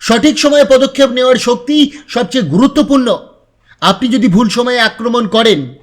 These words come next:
শত্রু প্রস্তুত থাকবে এবং আপনাকে সহজেই পরাজিত করবে। কিন্তু আপনি যদি ধৈর্য ধরে সঠিক সময়ের জন্য অপেক্ষা করেন, তখন অতি শক্তিশালী শত্রুকেও মুহূর্তেই হারানো যায়। মনে রাখবেন,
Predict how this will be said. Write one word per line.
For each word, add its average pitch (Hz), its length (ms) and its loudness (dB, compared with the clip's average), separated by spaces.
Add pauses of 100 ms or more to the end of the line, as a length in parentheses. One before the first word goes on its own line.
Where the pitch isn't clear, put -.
(260)
শত্রু 202 360 -2
প্রস্তুত 190 500 -6
থাকবে 226 280 0 (300)
এবং 180 240 0
আপনাকে 208 400 -6
সহজেই 208 420 -6
পরাজিত 190 460 -4
করবে। 175 340 -4 (580)
কিন্তু 185 220 0
আপনি 185 280 0
যদি 208 240 -2 (360)
ধৈর্য 180 340 2
ধরে 208 240 -2
সঠিক 196 300 -8
সময়ের 208 380 -6
জন্য 220 220 -4 (380)
অপেক্ষা 196 420 -4
করেন, 208 320 -4 (500)
তখন 190 280 -2
অতি 214 200 -6
শক্তিশালী 208 520 -8
শত্রুকেও 220 600 -2 (380)
মুহূর্তেই 226 500 -2
হারানো 233 340 -4
যায়। 190 260 0 (540)
মনে 156 200 -4
রাখবেন, 185 360 0